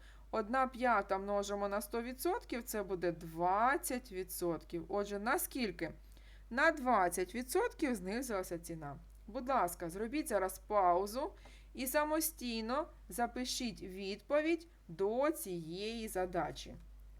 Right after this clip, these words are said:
Пауза і самостійно відповідь. Ваше домашнє завдання схоже до того, що ми з вами розбирали в класі. Ось воно, номер сімсот сорок один.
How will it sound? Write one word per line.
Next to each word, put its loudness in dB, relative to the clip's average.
Пауза 2
і -4
самостійно -6
відповідь. -6
Ваше 4
домашнє 0
завдання 2
схоже -4
до -4
того, 0
що -8
ми -4
з -10
вами 0
розбирали 2
в -10
класі. -2
Ось -2
воно, -8
номер 0
сімсот -2
сорок -4
один. -2